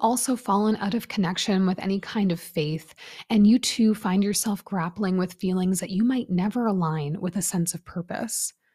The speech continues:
as I did for many painful years, Skater, I want to use the rest of this episode to help you explore making your way back to that feeling of connection,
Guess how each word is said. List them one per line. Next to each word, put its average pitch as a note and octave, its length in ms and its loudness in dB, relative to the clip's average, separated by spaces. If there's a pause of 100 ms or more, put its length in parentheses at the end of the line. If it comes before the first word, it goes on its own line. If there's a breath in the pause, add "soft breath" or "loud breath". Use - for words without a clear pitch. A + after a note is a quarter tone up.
(320)
as A3+ 220 0
I G#3+ 140 0
did A3 300 -2
for A#3 220 -4
many G#3 760 4 (200)
painful A3+ 560 2
years, F3+ 380 -2
Skater, - 560 -6 (1400 soft breath)
I G#3+ 100 2
want A3+ 300 2
to - 180 -4
use C4 160 0
the A#3 120 0
rest G#3 260 -2
of F#3+ 60 -4
this F#3+ 200 -4
episode G3 540 0
to A3+ 80 0
help - 340 -2
you C#4 140 4
explore A3+ 480 2
making G3+ 360 4
your G#3 140 4
way F#3 160 4
back F3 520 0
to - 120 -6
that F3 240 -4
feeling F#3 520 0
of - 200 -10
connection, E3 800 0